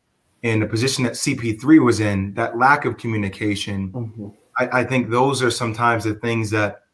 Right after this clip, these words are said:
Speaker 1: hurt ultimately the perception of Kyrie.
Speaker 2: Jason Tatum is a Duke guy. What do you think of his season this year?
Speaker 1: That boy different, man.
Speaker 2: <laughs>
Speaker 1: Scoop.
Speaker 2: Word.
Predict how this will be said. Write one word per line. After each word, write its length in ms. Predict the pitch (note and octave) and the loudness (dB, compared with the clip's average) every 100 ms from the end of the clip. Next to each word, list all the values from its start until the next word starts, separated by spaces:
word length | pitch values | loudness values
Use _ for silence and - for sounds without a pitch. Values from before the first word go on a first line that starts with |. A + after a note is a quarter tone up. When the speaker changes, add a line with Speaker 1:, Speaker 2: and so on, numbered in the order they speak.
| _ _ | _ _
Speaker 1:
hurt 340 | - D#3+ D3+ | 2 4 4
ultimately 520 | B2 G#2+ A#2+ A#2+ A#2 A2 | -2 -4 -4 -6 -4 -4
the 140 | G2+ | -4
perception 580 | - F#2+ - G#2 - G2+ | -8 -8 -6 -6 -6 -8
of 140 | F2 | -8
Kyrie. 400 | - D#2 C2+ - _ _ _ _ _ - - - - _ | -12 -14 -14 -20 _ _ _ _ _ -18 -16 -18 -20 _
Speaker 2:
Jason 360 | - D3 D3 C#3+ | 6 6 6 2
Tatum 380 | E3 D#3 C#3 A#2 | 6 6 6 2
is 100 | A#2 | 0
a 40 | |
Duke 320 | A2 A2+ G#2+ - | -2 -4 -4 -4
guy. 260 | F#2 D#2+ - _ _ _ - - - - G#2 G#2+ | -8 -8 -14 _ _ _ -16 -14 -14 -16 -16 -4
What 120 | C3+ | 0
do 60 | |
you 180 | D3 D3+ | 2 2
think 200 | D3+ C#3 | 0 -2
of 120 | B2+ | -2
his 200 | C#3 A#2+ | -2 -2
season 320 | - A#2+ A2+ G#2+ | -2 -4 -2 -4
this 240 | G#2 - | -6 -10
year? 160 | - - _ _ _ _ _ _ _ _ _ - - _ _ _ _ _ _ _ _ - | -18 -20 _ _ _ _ _ _ _ _ _ -20 -20 _ _ _ _ _ _ _ _ 0
Speaker 1:
That 200 | C3 B2 | 2 4
boy 160 | A2 | 4
different, 380 | G2 B2 G#2+ F#2 | 4 0 0 -2
man. 360 | F#2 F#2 F#2 - _ _ - | -2 -4 -6 -10 _ _ 0
Speaker 2:
<laughs> 1300 | D#3 E3 D#3+ D#3+ D#3+ D#3+ D#3+ E3+ - E3 - - - _ | 0 -2 -2 0 2 0 0 -4 -4 -10 -10 -16 -18 _
Speaker 1:
Scoop. 420 | - D#3 D#3 D#3+ - _ _ _ _ _ | -2 2 2 2 -6 _ _ _ _ _
Speaker 2:
Word. 460 | A2+ C3 A2 - | 0 2 2 -2